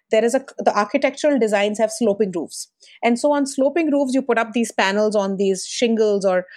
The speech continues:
the slope of your home. It, I'm sure it must be the same at your home as well. In India, we have flat R C C concrete roofs, and roof is a social real estate. We actually exercise and have our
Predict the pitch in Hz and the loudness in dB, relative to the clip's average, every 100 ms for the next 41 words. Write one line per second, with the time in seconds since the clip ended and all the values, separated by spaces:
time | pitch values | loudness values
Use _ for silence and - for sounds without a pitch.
0 | - 185 - 269 262 226 214 202 190 190 | -8 -8 -2 0 0 0 0 2 2 0
1 | 190 - - 196 196 214 190 185 196 175 | -4 -8 -10 -8 0 0 0 -2 0 -4
2 | - 185 170 180 170 175 175 160 214 339 | -2 -2 -2 0 0 0 -4 -2 0 0
3 | 175 - _ - - - 240 240 285 403 | -2 -6 _ -20 -20 0 0 2 0 2
4 | 269 185 175 185 214 208 - 240 208 226 | 2 0 0 0 0 -2 -2 0 2 -2
5 | - - 190 185 214 202 208 196 180 190 | -4 -2 0 0 -4 -4 -2 -2 -2 -4
6 | 190 262 247 - 156 - - - - 220 | -2 -2 0 -4 -6 -6 -14 -14 -4 -2
7 | 208 277 370 269 240 240 208 208 180 170 | 0 0 0 0 0 -2 -2 -2 -2 -2
8 | 156 - - - _ 214 208 226 233 233 | -4 -6 -8 -8 _ -4 0 2 2 0
9 | 233 _ _ - 254 - 269 262 202 - | -2 _ _ -6 -4 -2 0 0 -2 -4
10 | 214 208 202 196 180 185 185 190 185 | -2 -2 -2 -4 -2 -2 0 0 -2